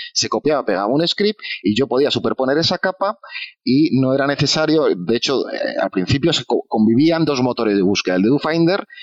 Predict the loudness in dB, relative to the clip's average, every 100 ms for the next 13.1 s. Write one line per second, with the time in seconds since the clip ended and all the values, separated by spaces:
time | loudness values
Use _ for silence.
0 | -10 -4 -2 0 2 0 0 0 0 0
1 | 2 2 2 0 -4 -2 -2 0 -4 -6
2 | -14 -16 -6 0 0 0 -2 -2 -2 0
3 | -2 -4 -10 -12 -14 -10 -2 0 0 -2
4 | 0 0 2 2 2 -2 0 0 2 0
5 | 0 -2 -2 -2 0 2 2 2 0 0
6 | 2 2 2 2 2 0 -6 -6 -10 -6
7 | -2 0 0 0 0 0 0 -2 -2 -2
8 | 2 2 2 2 0 0 -2 -2 0 -2
9 | 0 0 2 0 0 0 0 0 0 0
10 | 0 -2 0 0 0 _ -20 -18 -6 -4
11 | -2 -2 0 0 0 -2 -6 -20 -8 -4
12 | 0 0 0 0 -2 -2 -4 -2 -2 0
13 | -2